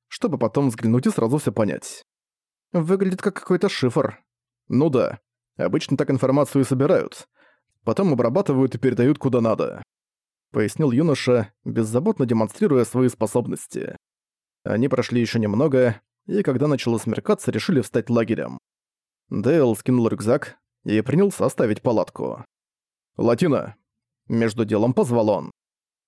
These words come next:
«Знаю, знаю. Далеко не уходить. Чуть что, звать тебя». Девушка невесело улыбнулась,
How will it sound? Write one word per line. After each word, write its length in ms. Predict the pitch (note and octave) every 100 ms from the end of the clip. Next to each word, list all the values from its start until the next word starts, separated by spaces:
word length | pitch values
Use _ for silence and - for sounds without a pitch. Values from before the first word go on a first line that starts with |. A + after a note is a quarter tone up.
| _
«Знаю, 460 | A#3 D#3 F3+ A3 F3
знаю. 400 | B2 A#2+ A#2 G#2+ _ _ -
Далеко 380 | D#3+ F3+ E3
не 80 | E3+
уходить. 480 | D3+ C#3+ C3 G#3 - _ _ _ -
Чуть 200 | F3 -
что, 260 | - A#2+
звать 280 | A#3 D3 B2
тебя». 380 | C3+ A#2 G2+ - _ _ _ _ _ _
Девушка 640 | - - G#2+ D3+ D#3 - A#2
невесело 420 | A2+ C#3 - B2+
улыбнулась, 760 | A#2+ G#2 G#2+ D3 E3 C3 -